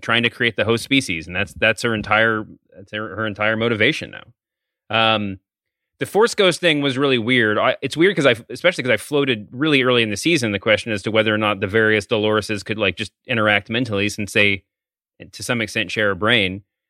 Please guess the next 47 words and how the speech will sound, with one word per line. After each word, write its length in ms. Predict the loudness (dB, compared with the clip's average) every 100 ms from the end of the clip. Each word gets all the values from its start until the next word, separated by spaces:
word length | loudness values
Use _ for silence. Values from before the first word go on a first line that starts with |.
| -2
Would 120 | 2
have 60 | 2
been 120 | 2
really 220 | 2 4
easy 260 | 2 2 2
to 80 |
establish 440 | 0 2 2 2 -2
up 140 | -2
front 300 | -2 -2 0
and 80 | 0
have 100 | -2
this 120 | -2 -4
be 140 | -4
a 40 |
kind 160 | 0 -2
of 100 | -2
continuation 580 | -4 -2 0 2 0 -2
of 80 | -4
that, 160 | -4
I 80 | -2
guess. 240 | -2 -4
But 160 | -6 -2
this 180 | 0 2
is, 260 | 0 0 -8 _ _ _ _ _ _
I 100 | -8
don't 120 | -4 2
know. 420 | 2 0 -6 -8
I 80 | -2
mean, 140 | 0
it 80 | 2
would 100 | 2
have 80 | 2
made, 320 | 2 2 0 -8
it 120 | -4
almost 220 | -2 -2
would 120 | -2 0
have 80 | 0
made 180 | 0
sense 220 | 0 -4 -4
if 80 |
she 120 | -4 -4
had 80 |
just 140 | -4 -2
hacked 260 | 0 0 -4
into 160 | -4
her 100 | -4
earpiece 680 | -4 -4 -4 -4 -4 -8 -16